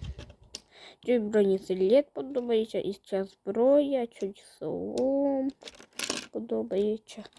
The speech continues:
Переходимо до наступної. Ось це от мені подобається.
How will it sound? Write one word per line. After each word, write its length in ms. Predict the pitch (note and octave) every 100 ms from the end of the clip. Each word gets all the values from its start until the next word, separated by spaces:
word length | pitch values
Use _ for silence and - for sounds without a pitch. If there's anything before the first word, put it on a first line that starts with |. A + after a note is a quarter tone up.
| - -
Переходимо 580 | - G3+ - A3 A3 G#3
до 260 | G#3 G3+ F#3+ -
наступної. 1000 | F#3 - - - B3 B3 - A#3+ G#3+ G3+ - - - - _ _ _
Ось 360 | G3+ G#3 - - - -
це 200 | B3+ C4+
от 260 | B3+ -
мені 300 | A#3+ A#3 A3 -
подобається. 1400 | G#3+ G#3 A#3 G#3 G#3 A3 G#3 G#3 G#3+ - - - -